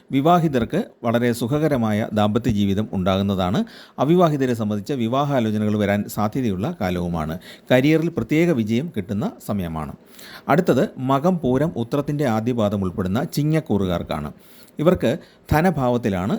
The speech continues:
ഈ ബുധാദിത്യ യോഗം രൂപപ്പെടുന്നത്. ഈ കാലയളവിൽ അപ്രതീക്ഷിതമായി ധനനേട്ടം ഉണ്ടാകും. സാമ്പത്തികമായിട്ട് വളരെ അനുകൂലമായിട്ട്, ഏഹ്, അനുഭവപ്പെടും. ഏഹ്, ഷെയർ മാർക്കറ്റുകളിൽ നിന്നും മുൻകാലത്ത് നടത്തിയ നിക്ഷേപങ്ങളിൽ നിന്നൊക്കെ ലാഭം ഉണ്ടാകാൻ ഇടയുണ്ട്. ഏതൊരു ബിസിനസ് ചെയ്താലും അതിൽ നിന്ന് ലാഭം കിട്ടുന്നതാണ്.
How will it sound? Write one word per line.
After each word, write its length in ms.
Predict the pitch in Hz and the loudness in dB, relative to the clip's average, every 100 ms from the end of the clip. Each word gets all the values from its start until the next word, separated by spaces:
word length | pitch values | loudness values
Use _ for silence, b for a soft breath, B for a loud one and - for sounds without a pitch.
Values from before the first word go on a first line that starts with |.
| - | -4
ഈ 120 | 113 107 104 - | -2 0 -2 -4
ബുധാദിത്യ 520 | 120 120 139 135 113 | -4 2 2 2 -2
യോഗം 280 | 95 85 147 - | -2 -2 -6 -2
രൂപപ്പെടുന്നത്. 600 | 117 95 98 82 80 80 B B B | 0 0 -4 -6 -8 -8 B B B
ഈ 60 | 180 | 0
കാലയളവിൽ 520 | 175 143 147 143 110 120 | 2 2 2 2 0 0
അപ്രതീക്ഷിതമായി 720 | 123 - 165 180 185 165 123 120 | -2 -2 0 2 2 2 0 -2
ധനനേട്ടം 500 | 110 110 123 123 107 | -2 -2 -2 -2 -4
ഉണ്ടാകും. 360 | 82 80 143 214 B B - | -2 -4 -4 -8 B B -2
സാമ്പത്തികമായിട്ട് 680 | 139 160 175 180 156 127 123 | 2 2 2 0 0 0 0
വളരെ 220 | 110 110 | 0 0
അനുകൂലമായിട്ട്, 720 | 104 117 135 120 101 92 101 - - | 0 2 2 2 0 -2 -6 -6 -12
ഏഹ്, 360 | 104 92 87 95 - | -6 -4 -4 -6 -8
അനുഭവപ്പെടും. 500 | - 107 117 120 185 233 B B B | -4 0 2 2 0 -2 B B B
ഏഹ്, 140 | - 110 | -4 0
ഷെയർ 220 | 123 135 | 2 2
മാർക്കറ്റുകളിൽ 540 | 131 120 120 110 110 | 0 0 -2 -2 0
നിന്നും 260 | 107 104 156 | 0 -2 -2
മുൻകാലത്ത് 720 | 135 143 - - 127 123 123 | -4 -6 -8 0 2 2 2
നടത്തിയ 240 | 117 110 113 | -2 0 -2
നിക്ഷേപങ്ങളിൽ 520 | 104 - 139 135 117 | -2 -2 -2 0 -2
നിന്നൊക്കെ 240 | 104 101 | -2 -2
ലാഭം 320 | 98 101 123 110 | 0 0 0 0
ഉണ്ടാകാൻ 340 | 95 92 98 | 0 0 -2
ഇടയുണ്ട്. 400 | 98 98 98 92 208 B B B | -2 0 0 0 -4 B B B
ഏതൊരു 280 | 139 160 190 | 2 4 4
ബിസിനസ് 340 | 131 151 175 | 2 -2 -2
ചെയ്താലും 420 | 170 117 107 123 - | 0 0 0 -2 -4
അതിൽ 180 | 104 101 | -4 -4
നിന്ന് 240 | 101 165 - | -4 -4 -4
ലാഭം 360 | 98 98 120 - | -2 0 -2 -4
കിട്ടുന്നതാണ്. 560 | 95 110 107 80 113 | -4 -2 0 0 -2